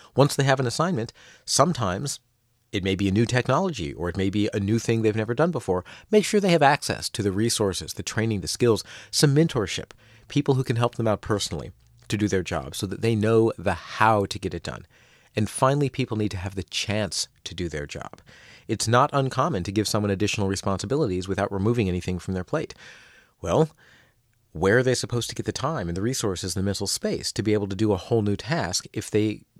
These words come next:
currently have a full plate? You need to be realistic about giving people the chance to do things. And chance to isn't just about making sure they have the time. It's about making sure they manage their time well. It's about helping to protect them from excessive emails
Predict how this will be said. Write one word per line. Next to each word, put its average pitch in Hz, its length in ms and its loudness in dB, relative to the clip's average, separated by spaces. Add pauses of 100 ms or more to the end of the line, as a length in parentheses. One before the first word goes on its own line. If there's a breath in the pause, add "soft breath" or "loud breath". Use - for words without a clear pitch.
currently 104 420 -2
have 92 240 -2
a 85 80 -6
full 85 240 -6
plate? - 300 -6 (800 loud breath)
You 113 140 2
need 156 240 0
to 147 80 -4
be 135 120 0
realistic 123 680 0 (160)
about 104 420 2 (160)
giving 110 240 -2
people 107 280 -4
the 101 100 -2
chance 92 340 -6
to - 80 -12
do 120 120 -2
things. 82 280 -8 (280 loud breath)
And 120 160 0
chance 208 340 -2
to 113 160 0
isn't 110 240 -2
just 113 240 2
about 104 220 -2
making 101 240 -2
sure - 160 -4
they 92 100 -2
have 90 220 -4
the 82 80 -6
time. - 420 -6 (380 loud breath)
It's - 160 -2
about 98 180 0
making 104 280 -2
sure 101 180 -2
they 101 120 0
manage 110 380 0
their 92 140 -2
time 78 260 -6
well. 67 220 -12 (340)
It's 117 120 -2
about 113 200 4
helping 113 240 0
to - 80 -10
protect - 380 -4
them 107 320 -2
from 104 480 0 (100)
excessive 104 460 -2
emails 135 480 -2